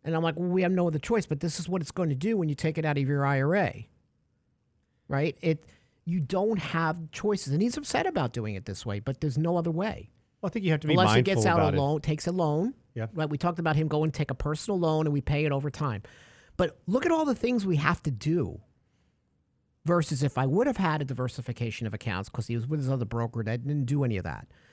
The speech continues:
Speaker 1: then we would have been better off to do it. And I told him, "Now you're gonna take a hundred, you're gonna take more." Why? I have room in the tax bracket.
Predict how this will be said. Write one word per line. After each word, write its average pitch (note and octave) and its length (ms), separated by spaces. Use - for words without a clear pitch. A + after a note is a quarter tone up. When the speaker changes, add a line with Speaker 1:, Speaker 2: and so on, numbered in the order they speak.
Speaker 1:
then D#3+ 300
we G3 160
would G3+ 140
have F#3 40
been F3 160
better C3 260
off - 520
to C#3 80
do A2+ 180
it. F#2 80
And D3 100
I E3 80
told A#3+ 280
him, D3+ 100
"Now D3+ 180
you're B3+ 180
gonna G#3+ 60
take F#3+ 200
a E3 40
hundred, G3+ 240
you're G3 80
gonna E3+ 120
take C#3+ 200
more." D3+ 300
Why? E3 240
I C3+ 80
have C#3 120
room F3+ 360
in B3 80
the G#3 60
tax F3 360
bracket. - 480